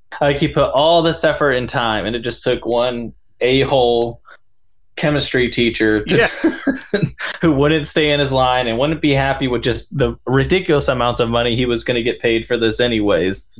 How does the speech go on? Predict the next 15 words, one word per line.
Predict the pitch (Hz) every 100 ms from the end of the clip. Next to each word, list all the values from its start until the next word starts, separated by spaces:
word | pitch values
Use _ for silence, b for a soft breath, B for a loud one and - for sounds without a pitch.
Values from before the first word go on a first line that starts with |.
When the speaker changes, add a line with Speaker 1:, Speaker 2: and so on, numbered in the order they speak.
| -
Speaker 2:
Yes. | 123 90 - - - _ - - 95
Speaker 1:
Um, | 95 73 - - -
Speaker 2:
Toppled | - 151 139 135 120
this | 113 -
whole | 127 120 120
industry. | 113 104 95 - 87 80
Speaker 1:
to | 123
have | 120 120 117
it |
all | 104 113 117 113
crashing | - 110 107 113 107
down, | 101 98 92 90
yeah. | 101 85 - -
Speaker 2:
Mm-hmm. | 107
Speaker 1:
So | 107 - 87